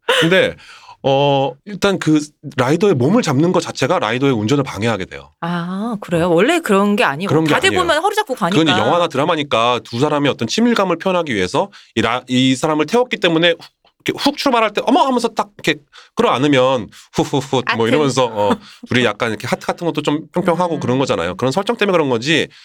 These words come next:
Speaker 1: 자기 그 시트 밑에 손잡이가 있어요. 내 엉덩이 밑에.
Speaker 2: 음.
Speaker 1: 그래서 엉덩이 밑에 있는 시-, 손잡이를 딱 잡고 가야지 자기도 안전하고, 어, 라이더도 운전하는데 방해가 되지 않아요.
Speaker 2: 음.
Speaker 1: 그리고,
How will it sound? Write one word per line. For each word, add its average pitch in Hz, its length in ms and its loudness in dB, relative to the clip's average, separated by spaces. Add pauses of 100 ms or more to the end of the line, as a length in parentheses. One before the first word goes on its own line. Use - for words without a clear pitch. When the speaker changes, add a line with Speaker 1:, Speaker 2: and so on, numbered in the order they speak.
(340)
Speaker 1:
자기 127 280 0
그 143 180 2
시트 240 320 0
밑에 185 360 0
손잡이가 240 480 0
있어요. 80 440 -4
내 98 60 2
엉덩이 123 340 2
밑에. 80 320 -6
Speaker 2:
음. 196 320 -2 (240)
Speaker 1:
그래서 110 160 0
엉덩이 160 240 2
밑에 143 340 0
있는 123 220 2
시-, 143 180 -6 (180)
손잡이를 170 400 0
딱 156 140 -4
잡고 - 380 -8
가야지 95 320 -4
자기도 131 340 0
안전하고, 101 680 -2 (460)
어, 78 160 -2
라이더도 127 420 0
운전하는데 110 340 0
방해가 98 300 -2
되지 92 180 -8
않아요. 69 320 -10 (140)
Speaker 2:
음. 196 240 -10
Speaker 1:
그리고, 151 480 2